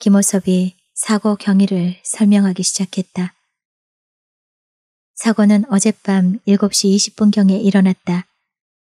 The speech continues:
사고에 관한 첫 소식은 하윤 일행과 같이 채탄 막장에서 작업을 하다가 송 씨의 심부름을 하기 위해서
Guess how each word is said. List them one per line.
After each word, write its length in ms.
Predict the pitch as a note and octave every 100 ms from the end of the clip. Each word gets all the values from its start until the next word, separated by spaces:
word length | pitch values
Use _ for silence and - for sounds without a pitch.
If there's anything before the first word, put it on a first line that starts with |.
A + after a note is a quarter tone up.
| _ _ _
사고에 400 | - A#3 G#3+ G#3+
관한 360 | G3+ F#3 F#3 F#3+
첫 200 | - G#3+
소식은 640 | - G#3+ - F#3+ F#3 F#3+ - _ _ _
하윤 320 | - A3 A3 A3
일행과 400 | G#3+ G#3 G#3 G#3
같이 580 | G3 - - G3 F#3+ - _ -
채탄 420 | A#3 - A3 G#3+
막장에서 640 | F#3+ F#3 G#3 F#3+ F#3+ F#3+
작업을 420 | - F#3+ G3+ G3 G3+
하다가 420 | F#3 F3+ F3+ F#3 _ _ _ _ _
송 220 | - A3+
씨의 220 | A3+ A#3+ A3+
심부름을 520 | - A#3+ A#3 G#3 G3+
하기 260 | G#3 -
위해서 360 | F#3+ F#3 F#3+